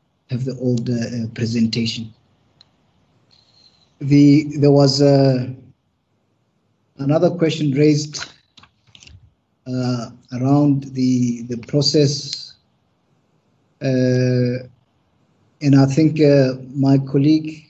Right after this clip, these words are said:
um, uh, Acting D D G S C M, uh, will also articulate on the, the S C M side, as he's already done, but he, we can re-emphasize it.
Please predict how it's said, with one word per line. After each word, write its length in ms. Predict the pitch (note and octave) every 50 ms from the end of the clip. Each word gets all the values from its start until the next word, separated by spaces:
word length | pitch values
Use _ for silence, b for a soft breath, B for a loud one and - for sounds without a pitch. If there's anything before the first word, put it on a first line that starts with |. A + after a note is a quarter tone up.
| _ -
um, 720 | C#3+ C3+ C3 C3 C3 B2+ B2 B2 B2 A#2+ B2 B2+ B2 B2 B2+ _ _ _ _ _ _ _ _ _ _ _ _ _ _ _ _ _ _ _ _ _ _ _ _ _ _ _
uh, 280 | C3+ C3+ C3+ C3+ B2 B2
Acting 260 | C#3 - - D3 C#3+
D 160 | C3 C3+ C#3
D 160 | C3+ C3+ C3+
G 480 | B2+ B2+ C3+ C3+ C3+ C3+ C3 C3 C3 - -
S 120 | C#3 C3+
C 300 | - - - C3+ C3+ C#3
M, 400 | C#3 C3+ C#3 C3+ B2+ - - - -
uh, 260 | C3 B2+ B2+ B2 B2
will 440 | A#2+ B2 B2+ B2 B2+ B2+ B2+ - _ _ _
also 320 | D3 C#3 C3+ - D#3 C3+
articulate 640 | B2 B2 - - D#3 D3 - D3 C#3 C3 C3 - -
on 220 | - C#3 C3+ C3+
the, 320 | B2 B2+ B2 B2 A#2 G#2+ - - - C3 C3 C3 - - C3
the 200 | B2+ B2+ C3 C#3+
S 100 | C3+ -
C 140 | - D3+
M 120 | C#3+ C3 B2+
side, 400 | - - D3 C#3+ C#3+ C#3 B2 - -
as 280 | - C3+ C3 - - -
he's 220 | - C3 B2 A#2
already 320 | C3 B2 A#2+ C3+ C3+ B2+ B2
done, 540 | A2+ C3 C#3 C3+ B2+ B2+ B2+ C3 B2 B2 -
but 100 | - B2+
he, 160 | A2+ - B2+ - - -
we 80 | C3
can 180 | A#2 - C3 B2
re-emphasize 800 | B2 C3+ C#3+ B2 C#3 C#3+ C3+ C#3 C#3+ C#3 - C#3 C3 B2+ A#2
it. 180 | C3+ C3+ C3+ -